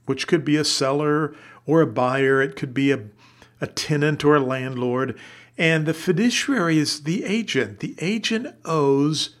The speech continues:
fiduciary obligations, care, obedience, accounting, loyalty, and disclosure.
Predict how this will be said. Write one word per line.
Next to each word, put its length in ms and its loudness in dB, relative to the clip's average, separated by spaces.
fiduciary 880 -4
obligations, 1000 -4
care, 640 -2
obedience, 640 -4
accounting, 640 -10
loyalty, 720 -8
and 240 -6
disclosure. 840 -8